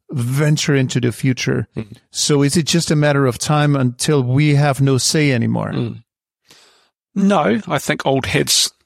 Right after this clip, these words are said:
Speaker 2: s-, still prevail up to a point. Um, we're getting into a lot of politics here, but I, I, I think it has to be leadership within young people and to,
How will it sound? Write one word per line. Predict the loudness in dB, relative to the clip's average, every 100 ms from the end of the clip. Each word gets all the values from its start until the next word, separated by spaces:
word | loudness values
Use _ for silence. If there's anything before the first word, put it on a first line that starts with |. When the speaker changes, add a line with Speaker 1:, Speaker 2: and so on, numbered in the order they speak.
| -18
Speaker 2:
s-, | -8 -4
still | -2 -2
prevail | -2 -2 0 0 0 0
up | -4 -4
to | -4
a | -4
point. | -4 -4 -4 -6 -16 _ _ _ _ _ _
Um, | -2 0 -2 -4 -6 _ -10
we're | -6
getting | -2 0 0
into | 0 -2
a | 0
lot | 0
of | -2
politics | -2 -2 -2 -4 -2
here, | 0 0
but | 0 0
I, | 0 -4 _ _ _ _ _ _ _ _ _ _ _
I, | -6 -6 -6
I | -4
think | -2
it | 0
has | 0 -2
to | -2
be | 0
leadership | 2 2 0 -2 -2
within | -2 0
young | 0 -2 -4
people | -8 -8 -8 -12 _ _ _ _ _ _ _ -8
and | -6 -4 -4
to, | -4